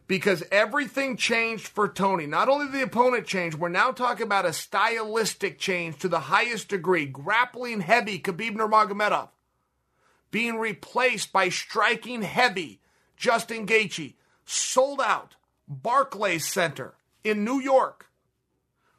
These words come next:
Replaced for an empty, crowdless Apex in Las Vegas. Now, at this point, fighting in front of no crowd,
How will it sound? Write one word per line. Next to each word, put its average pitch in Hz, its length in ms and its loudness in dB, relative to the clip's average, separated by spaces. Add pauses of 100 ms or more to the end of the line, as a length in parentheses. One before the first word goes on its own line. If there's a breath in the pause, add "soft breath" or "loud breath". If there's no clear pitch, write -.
(120)
Replaced 214 1160 -4 (580)
for 214 280 2
an 202 120 -8 (120)
empty, 190 640 -4 (280)
crowdless 240 760 -2 (100)
Apex 226 720 0
in 240 180 -2
Las 220 260 2
Vegas. 185 400 -4
Now, 269 260 2 (1300 loud breath)
at 202 280 2
this 311 300 0
point, 180 540 -4 (480)
fighting 277 520 -2
in 214 120 -4
front 220 240 2
of 170 100 -4
no 190 180 2
crowd, 135 540 -2